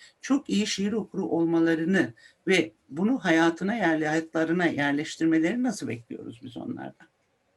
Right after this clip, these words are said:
Madem ki şiirin ayrı bir dili var, madem ki şiir imgelerden ve bu imgelerdeki kodların çözülüp çağrışımlara, e, ulaşılmasından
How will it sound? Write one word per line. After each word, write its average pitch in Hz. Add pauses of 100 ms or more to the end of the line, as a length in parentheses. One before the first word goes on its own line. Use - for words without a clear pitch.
(380)
Madem 233
ki -
şiirin 127
ayrı 147
bir 143
dili 143
var, 127 (400)
madem 165
ki 190
şiir 165
imgelerden 143
ve 147
bu 160
imgelerdeki 151
kodların 147 (260)
çözülüp 160
çağrışımlara, 143 (460)
e, 127
ulaşılmasından 139